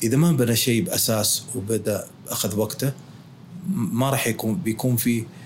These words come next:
يا إنه يصير في دروب عالي أو إنه يكون مخاطرة شوي. إحنا نقول إنه في، في أي شيء في الحياة، أي فكرة تجي، أي بزنس يدخل جديد فياخذ،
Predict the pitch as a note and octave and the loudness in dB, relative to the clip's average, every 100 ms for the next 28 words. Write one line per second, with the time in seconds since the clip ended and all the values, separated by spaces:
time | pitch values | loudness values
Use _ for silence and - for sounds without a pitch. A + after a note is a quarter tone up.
0 | - - A#2 G#2 B2 A2+ G#2+ G2+ G#2 G2 | -18 -2 0 2 2 4 2 2 2 2
1 | - G#2+ A2 G#2 G#2 G2 G2 G#2+ B2+ F3 | 2 0 0 2 0 0 0 0 0 -2
2 | - - - - B2 D3+ D3 C#3 B2+ A#2+ | -4 -18 -20 -6 0 2 4 4 6 4
3 | A2 - B2 A#2 F2+ G#2+ - G#2+ F#2+ F2+ | 2 2 2 2 2 -2 0 0 0 -2
4 | F2 - - - - - - - D3 C#3 | -4 -6 -8 -14 -18 -18 -10 -2 2 4
5 | B2+ B2+ C#3+ - A2+ A2 - C#3 B2 G#2 | 4 4 2 0 0 0 0 2 2 0
6 | - D#3+ C3+ - A#2 A2 G2 F#2 A2+ A#2+ | 0 2 4 4 2 2 0 0 0 0
7 | E3 - - - - - - - - - | -2 -6 -20 -20 -20 -20 -20 -20 -10 0
8 | B2+ A#2+ A#2+ G#2+ G2 G#2+ A2+ - - A#2+ | 2 4 2 2 2 2 2 0 0 2
9 | B2 G#2+ - A2+ A2 G#2 G2 A2 F#2 G2+ | 4 4 0 -2 0 2 2 0 0 -2
10 | G2 G#2 A2+ G#2+ - - - - G#2 A2+ | -2 2 0 0 -6 -20 -20 -4 0 2
11 | A2+ F#2 | 0 -2